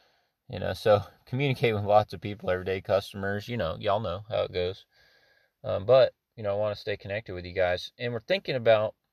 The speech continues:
in June, there's an event that the,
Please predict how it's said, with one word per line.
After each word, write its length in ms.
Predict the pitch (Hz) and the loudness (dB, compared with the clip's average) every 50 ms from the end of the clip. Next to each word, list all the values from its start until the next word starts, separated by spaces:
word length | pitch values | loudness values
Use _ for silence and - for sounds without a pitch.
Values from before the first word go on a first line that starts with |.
| _ _ _ _ _ _ _ _ _ _ _ _ _ _ - | _ _ _ _ _ _ _ _ _ _ _ _ _ _ -10
in 160 | 107 104 104 | -8 -8 -6
June, 280 | 95 104 120 139 147 139 | -6 -6 -4 -4 -4 -2
there's 200 | 117 104 - 104 | -4 -6 -4 -6
an 140 | 98 95 95 | -8 -6 -6
event 460 | 98 95 90 95 101 98 98 - - - | -10 -10 -6 -4 -4 -4 -4 -6 -8 -2
that 180 | 101 98 87 90 | 0 0 0 2
the, 320 | 98 95 92 92 98 - | 2 2 4 2 0 -2